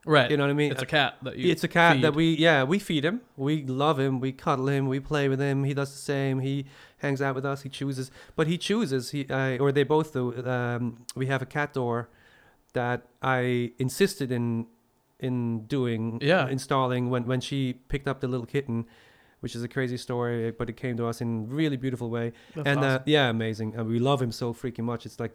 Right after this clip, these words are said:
Speaker 2: it's painful how much
Speaker 1: But you
Speaker 2: I
Speaker 1: want
Speaker 2: love
Speaker 1: him to have freedom.
Speaker 2: I was like, "Okay, we can have this cat, but I'm not gonna tell this cat when and where he needs to go pee and poo and do whatever, and he may now lay here." Like, he's gonna do whatever he wants to do.
Speaker 1: Interesting. Yeah,
Speaker 2: And
Speaker 1: yeah.
Speaker 2: that to me was important. So, yeah,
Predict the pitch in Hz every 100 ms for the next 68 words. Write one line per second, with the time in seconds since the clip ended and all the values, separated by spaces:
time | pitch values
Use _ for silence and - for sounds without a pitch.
0 | _ - - - 131 135 110 117 131 156
1 | 151 147 139 135 131 113 - 139 80 120
2 | - 165 196 254 220 190 180 214 262 202
3 | 160 160 160 160 147 - 196 135 147 185
4 | 185 170 180 156 151 165 143 156 151 143
5 | 139 139 139 131 143 143 139 131 135 127
6 | 120 143 135 131 120 135 131 127 117 135
7 | 127 127 127 120 127 123 123 110 117 120
8 | 131 131 127 123 123 123 127 127 127 127
9 | - 165 - 165 131 135 131 123 123 117
10 | 113 117 120 110 104 156 165 - 120 135
11 | 127 135 131 156 - 156 135 127 143 151
12 | 131 123 165 160 185 160